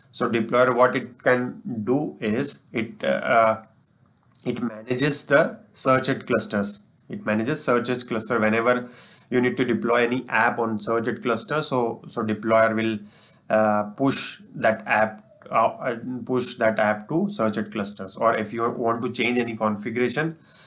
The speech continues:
so you can do that configuration changes through deployer. So it has S S H cluster directory and, uh, S S H cluster and app directory. There you need to put your all the apps, and, and whenever you, you push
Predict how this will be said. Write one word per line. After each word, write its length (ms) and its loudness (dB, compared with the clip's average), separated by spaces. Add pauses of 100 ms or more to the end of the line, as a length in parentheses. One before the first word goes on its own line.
(200)
so 160 -4
you 180 0
can 300 0
do 220 2
that 240 2
configuration 600 -2
changes 360 -2
through 320 -6 (200)
deployer. 480 -2 (400)
So 180 -4
it 200 -2
has 480 2
S 200 -2
S 140 -2
H 220 -2
cluster 420 2
directory 580 -2 (340)
and, 180 -4
uh, 40 -8
S 440 -2
S 280 -4
H 40 -20
cluster 600 -2
and 240 -8
app 260 2
directory. 460 -2
There 260 4
you 120 2
need 180 0
to 60 -6
put 240 -8
your 280 0
all 180 4
the 160 -6 (100)
apps, 580 -4 (120)
and, 320 -6 (280)
and 240 2
whenever 400 2
you, 360 -2
you 440 -2 (200)
push 360 0